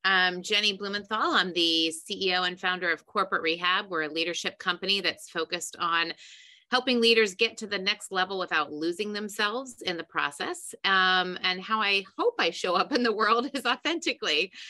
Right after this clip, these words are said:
um, without, uh, maybe some of the masks or personas that we feel like we need to take on, uh,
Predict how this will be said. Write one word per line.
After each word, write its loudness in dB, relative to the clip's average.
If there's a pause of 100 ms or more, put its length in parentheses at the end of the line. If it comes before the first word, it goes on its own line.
(340)
um, 2
without, 2
uh, 2
maybe -2
some -6
of -6
the -4
masks -2
or -2
personas -2
that -2
we -2
feel -2
like 0
we -2
need -2
to -14
take -2
on, 0
uh, 0